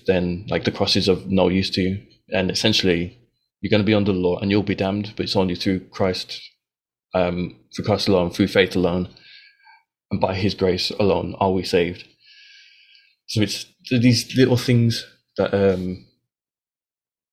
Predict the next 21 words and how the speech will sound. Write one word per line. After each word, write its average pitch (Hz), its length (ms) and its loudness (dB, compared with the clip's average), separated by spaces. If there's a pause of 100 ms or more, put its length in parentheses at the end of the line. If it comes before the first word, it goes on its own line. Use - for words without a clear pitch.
(520)
like, 104 180 0
I 123 40 8
understand 107 360 2
that, 98 80 0
like, 101 160 -2
the 113 100 -4
premillennial 95 840 -2
view 90 340 -4
is 92 180 -2
held 87 440 -2 (540)
most 95 240 0
dominantly 92 440 0
now, 90 640 -2 (1300)
but 90 280 2 (1700)
as 107 140 2
I 101 80 4
walk 98 240 4
through 104 160 -2
scripture 90 640 -4 (180)
and 95 180 -2
you, 92 240 0